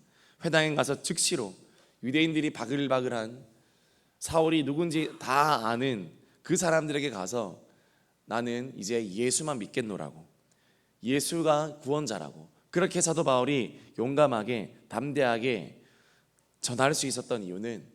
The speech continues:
바로 사도 바울의 눈이 믿음의 눈으로 바뀌었기 때문입니다. 보는 게 바뀌었기 때문에 그의 말하는 것이 바뀌었습니다. 저와 여러분의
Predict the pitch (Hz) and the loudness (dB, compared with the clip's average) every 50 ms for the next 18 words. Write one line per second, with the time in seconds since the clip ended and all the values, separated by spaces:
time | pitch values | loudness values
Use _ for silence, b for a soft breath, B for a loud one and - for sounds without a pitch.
0 | _ b b b b b b - - - 85 92 101 113 127 139 143 - b b | _ b b b b b b -16 -12 -10 -8 -6 -6 -6 -6 -8 -10 -16 b b
1 | b b b b b b _ - - 131 139 135 147 113 110 104 107 110 117 107 | b b b b b b _ -12 -8 -6 -4 -2 -2 -2 -2 -2 -2 -2 -2 -4
2 | 92 92 92 107 110 98 120 160 156 196 180 175 147 120 107 98 104 120 139 147 | -6 -6 -6 -6 -6 -4 -2 2 2 4 4 4 4 2 2 0 0 0 -2 -2
3 | - B B B - - 101 95 - - - 135 131 113 - 127 120 120 120 120 | -6 B B B -10 -8 -8 -8 -8 -6 -2 -2 -2 -2 -2 -6 -4 -4 -4 -4
4 | 120 113 107 92 82 73 - - - - 127 151 170 185 196 175 180 165 - 117 | -4 -6 -6 -8 -10 -12 -14 -14 -8 -2 0 2 2 4 4 6 4 4 4 2
5 | - - - 147 143 139 - 135 - 117 113 110 104 107 120 123 104 - - - | -2 -2 0 0 0 0 -2 -8 -6 -6 -6 -6 -6 -6 -6 -6 -8 -10 -12 -18
6 | b b b b b b b b b - - 135 139 139 127 104 92 95 107 117 | b b b b b b b b b -6 -2 0 2 2 2 2 2 2 2 2
7 | 127 139 139 113 123 - - - 82 - - - 104 98 92 - - 90 85 - | 2 0 0 0 0 0 0 -2 -6 -10 -8 -6 -6 -6 -6 -6 -8 -10 -14 -18
8 | - - - _ _ _ b b b b b b b b b b b b b b | -18 -20 -20 _ _ _ b b b b b b b b b b b b b b
9 | b - 135 123 127 131 135 139 135 127 131 127 127 123 113 101 90 82 - | b 4 6 8 10 10 8 8 6 4 0 -2 -2 -2 -2 -4 -6 -10 -14